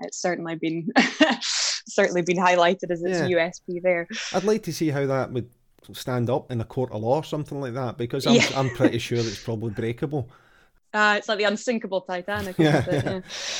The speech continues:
Speaker 2: So, so underneath that is a, it's an advert, and it says, "Bind it." And this is, "Keep your copies of Match safe inside an index binder."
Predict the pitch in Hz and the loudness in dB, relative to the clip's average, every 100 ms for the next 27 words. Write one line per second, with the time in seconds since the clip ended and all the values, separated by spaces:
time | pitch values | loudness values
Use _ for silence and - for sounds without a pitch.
0 | - - - 165 143 202 208 175 170 156 | -8 -8 4 4 8 8 8 10 8 6
1 | 135 143 107 127 127 123 76 104 131 147 | 2 4 2 2 2 0 -2 -4 0 0
2 | 139 131 - 120 117 - 117 101 95 123 | 2 0 0 -4 -4 -4 -4 -4 -2 0
3 | 131 143 139 - - - 120 156 160 127 | 0 0 -2 -6 -18 -10 -4 -2 -2 -4
4 | 107 - 208 214 170 156 131 120 - 139 | -6 -4 -2 0 0 2 0 -4 -4 -4
5 | 135 127 120 95 117 117 117 - - 120 | -4 -6 -8 -6 -4 -4 -6 -10 -4 0
6 | 127 120 117 107 117 113 110 113 117 120 | 0 -2 -6 -6 -4 -4 -2 -2 -2 -4
7 | 123 - 120 123 123 | -6 -8 -6 -4 -4